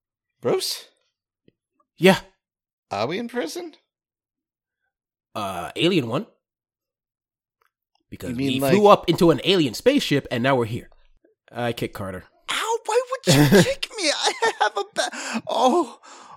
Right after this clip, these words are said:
Speaker 3: Oh, where are we?
Speaker 1: Also, he was awake.
Speaker 3: Oh, where are, where are
Speaker 1: <laughs>
Speaker 3: we? Where are we?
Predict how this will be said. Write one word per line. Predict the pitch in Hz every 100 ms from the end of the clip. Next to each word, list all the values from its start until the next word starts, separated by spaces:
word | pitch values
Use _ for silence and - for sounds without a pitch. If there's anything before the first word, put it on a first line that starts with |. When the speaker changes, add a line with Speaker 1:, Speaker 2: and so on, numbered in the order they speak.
| -
Speaker 3:
Oh, | 151 175 175
where | 170 175 180
are | 165
we? | 156 160
Speaker 1:
Also, | 175 170 123
he | 226
was | 254 147
awake. | 113 127 120 - -
Speaker 3:
Oh, | 160 160
where | 165 165
are, | 165 165 -
where | 170 180
are | 175
Speaker 1:
<laughs> | 165
Speaker 3:
we? | 165 - - -
Where | 156 170
are | 165 151
we? | 143 147